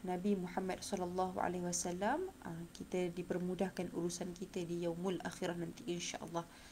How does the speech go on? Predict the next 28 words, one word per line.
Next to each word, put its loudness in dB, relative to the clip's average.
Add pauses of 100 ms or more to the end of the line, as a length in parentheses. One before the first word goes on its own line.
(340)
Jadi, 8
tuan-tuan, 8
puan-puan 6
rahmat 0
Allah 2
sekalian, 4
uh, 0
untuk -2
kuliah 4 (140)
pada -4
pagi -2
ini, 2 (560)
insya-Allah, 6 (140)
uh, 6
bersama 4
dengan 2
saya, 2
Ustazah 2
Nurul 2
Syafiqah 0
binti -2
Muhammad 0
Hanafiah, 2 (640)
uh, 12
kita 6
nak, 6 (340)
uh, 8 (760)
mendengarkanlah 6